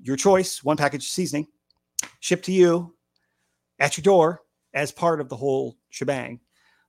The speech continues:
But on top of that, too, you get ten percent discount on everything. Merch, sausage seasoning,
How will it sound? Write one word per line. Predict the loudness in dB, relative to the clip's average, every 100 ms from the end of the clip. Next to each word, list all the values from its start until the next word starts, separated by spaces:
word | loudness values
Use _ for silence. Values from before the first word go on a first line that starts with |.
| -2
But | 2
on | 2 0 -4
top | -6 -4 -4
of | -4
that, | -4 -4
too, | -4 -2 -2 -4 -8
you | -10
get | -10 -8
ten | -10
percent | -10 -10 -10 -10 _ _
discount | -12 -8 -8 -10 -14
on | -20 -18
everything. | -20 -20 -20 _ _ -6
Merch, | -4 -4 -8 -12 -18 _ _ _ _ _ _ _ _ _ _ -14
sausage | -4 -4 -4 -8 -8
seasoning, | -8 -6 -4 -2 -2 -4